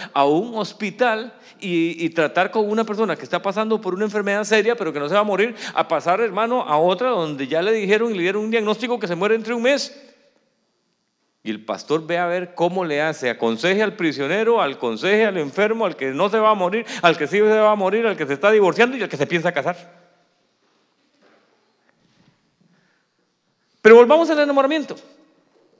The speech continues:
¿Qué es estar enamorado? Sucede que psico-, en psicología, en la parte ciencia, en esa, eh, donde se han metido a estudiar el cerebro,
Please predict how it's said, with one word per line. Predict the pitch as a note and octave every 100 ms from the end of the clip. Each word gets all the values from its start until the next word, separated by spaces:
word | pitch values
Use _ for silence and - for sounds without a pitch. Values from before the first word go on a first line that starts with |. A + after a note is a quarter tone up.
| _ _ _ _ _
¿Qué | F3+ G#3
es |
estar | F#3+ F#3+ G3
enamorado? | F#3 D#3 F#3 - - - - -
Sucede | - F#3 D4+ D#4
que | A#3
psico-, | - - - -
en | F3+ E3+
psicología, | F3+ F3+ B3 E4 A#3 D#3+ G3 - - _ _ _ _ _
en | C3 C3+ B2 B2
la | A#2
parte | A#3 C4 D4
ciencia, | - A3 G3 G3
en | D3+
esa, | G#3+ B3+ A#3
eh, | E3+ D#3 - -
donde | D#3 C#3
se | E3
han | A3+
metido | B3 A#3 G#3+ A3
a | E3
estudiar | B2+ - - D3 D3+ G3
el | A3+
cerebro, | A3 F#3+ E3 F3